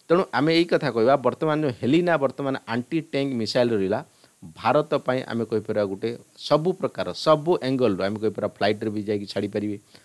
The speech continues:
ପ୍ଲସ୍, ଅ, surface to surface ଯାଇକି ମାରିପାରିବେ. ତେଣୁ କୌଣସି ପ୍ରକାର ଯୁଦ୍ଧ ହେଲା ମାନେ ଆମେ କହିପାରିବା ଡାଇରେକ୍ଟ ଯୁଦ୍ଧ, କାହିଁକିନା ଦୂର ଯୁଦ୍ଧ ହଉଛି, ସେଥିରେ ଆର କିଛି କାମ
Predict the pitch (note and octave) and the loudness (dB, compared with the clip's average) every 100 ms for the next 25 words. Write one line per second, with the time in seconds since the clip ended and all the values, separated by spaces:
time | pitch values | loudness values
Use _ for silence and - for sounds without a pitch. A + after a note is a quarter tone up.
0 | _ - A#2+ - - F#2 - G#2+ - B2+ | _ -2 0 0 -2 -4 0 0 2 -2
1 | - A#2 A2 - B2+ - A2+ A2 G#2+ G#2 | -2 -4 -2 0 -2 0 -2 0 0 0
2 | G#2+ A2 G2+ - _ _ - E3 D#3+ B2+ | 0 -2 -4 -8 _ _ 0 0 2 2
3 | D#3 F#3 F#3 D3+ D3+ D#3+ C#3+ G#2 A#2 A2 | 2 2 0 -2 2 2 2 0 -4 -2
4 | F3+ D3+ C#3+ A2+ G#2 A#2 F#3 _ - A#2 | -2 2 2 2 2 -2 -6 _ -8 -4
5 | C3 B2+ A#2 C#3 D3 F3+ F3+ C#3+ G2+ G2+ | 0 0 2 2 4 4 4 2 0 -2
6 | F2 G#2 - D#3 C3+ C#3+ E3+ E3 E3+ E3 | -6 -4 0 0 2 4 4 4 2 0
7 | F3 F#3+ E3+ D#3 D#3+ D3+ - C#3 C3+ - | -2 -4 -8 -4 -2 -2 0 0 0 -6
8 | - B2 | 0 2